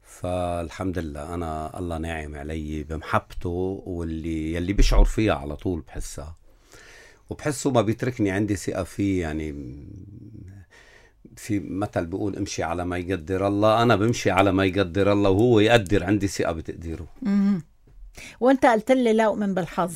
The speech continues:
Speaker 2: هلأ تحت الهوا.
Speaker 1: ايه، عم-، ما عندي ايمان بالحظ.
Speaker 2: مم.
Speaker 1: الحظ هو هيك فكرة اخترعوها ليرضوا الناس.
Speaker 2: مم.
Speaker 1: آه، مثل جايزة الطردي.
Speaker 2: او اذا بدك ليواسوا الضعاف.
Speaker 1: ايه، بس هو ما في حظ. الدنيا فرص،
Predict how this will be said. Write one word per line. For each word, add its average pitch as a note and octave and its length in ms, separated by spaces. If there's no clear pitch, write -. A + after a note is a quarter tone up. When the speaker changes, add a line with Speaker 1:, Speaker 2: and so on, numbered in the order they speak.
Speaker 2:
هلأ F#3 240
تحت - 280
الهوا. E3 380
Speaker 1:
ايه، C3 260
عم-، A2+ 240
ما C#3 80
عندي B2 220
ايمان F2 300
بالحظ. E2+ 520
Speaker 2:
مم. G#2+ 80
Speaker 1:
الحظ F#2+ 580
هو A2 200
هيك G2 400
فكرة - 320
اخترعوها G2 640
ليرضوا F2+ 460
الناس. D#2 600
Speaker 2:
مم. G3 340
Speaker 1:
آه، D#2+ 480
مثل F2 320
جايزة F#2+ 400
الطردي. D2 540
Speaker 2:
او - 160
اذا A3 200
بدك A3 360
ليواسوا A#3+ 920
الضعاف. F3+ 600
Speaker 1:
ايه، E2+ 260
بس G#2+ 300
هو B2+ 140
ما B2 120
في B2+ 140
حظ. D#2+ 240
الدنيا F#2+ 400
فرص، - 680